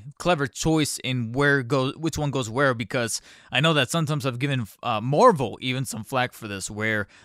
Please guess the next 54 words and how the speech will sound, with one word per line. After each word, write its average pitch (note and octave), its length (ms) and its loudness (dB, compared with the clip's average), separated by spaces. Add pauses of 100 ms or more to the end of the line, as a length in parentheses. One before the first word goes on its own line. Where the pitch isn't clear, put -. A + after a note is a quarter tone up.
the - 80 -14
first - 640 0
mid E3+ 240 2
credit F3 280 2
scene F3 400 0 (120)
is C3 180 -2
actually C#3 320 0
integral C3 320 -4
to B2 120 -6
the G2 100 -12
plot F3+ 400 2
or A2+ 160 -4
integral B2 340 -4
to A2 140 -8
the G#2+ 80 -2
overall A2+ 560 -2
cinematic A#2+ 420 -4
universe, B2+ 400 -4
and A2+ 100 -10
then G#2+ 120 -2
the G#2 80 -6
second A2+ 240 -6
one's G#2+ 180 -6
just - 160 -12
kinda A2 160 -10
like F#2+ 140 -10
a - 20 -14
joke. G2+ 360 -8 (340)
This E3+ 180 2
time A3 380 4
they E3 100 6
swapped A3 420 2
it. C4+ 200 -4
The D#3 180 4
second A3+ 380 -4
one A3 240 2
is F3+ 500 0
a E3 80 0
goof. D3+ 500 -2
It's C#3 160 -2
a D3+ 60 0
gaffe. B2 400 0
You C3 60 -2
know, A#2 80 -2
it's A2 100 -6
just A#2 160 -8
for A#2+ 380 -2 (260)
people D3 280 -2
who C3 340 0
are, A2+ 540 2
y-, A#2+ 260 -4
you A#2+ 60 -6
know, A2+ 180 -4
tickled, A#2+ 380 -6